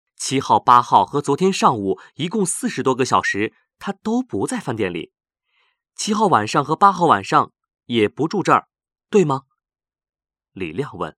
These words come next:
“对，是这样。昨天上午她回来的时候，好像很累的样子。她回房间以后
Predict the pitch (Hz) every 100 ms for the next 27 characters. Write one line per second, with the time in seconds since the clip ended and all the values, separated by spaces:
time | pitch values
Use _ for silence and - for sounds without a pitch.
0 | _ _ _ _ _ _ _ _ _ _
1 | _ _ _ 262 214 - _ _ _ _
2 | - - 214 127 92 - _ _ _ _
3 | _ _ _ - 160 208 196 208 156 113
4 | 104 139 139 107 110 165 110 - 95 104
5 | 90 _ _ - 98 - 196 165 - -
6 | 185 190 104 104 90 80 - _ _ _
7 | _ - 151 143 131 123 120 139 135 90
8 | - 110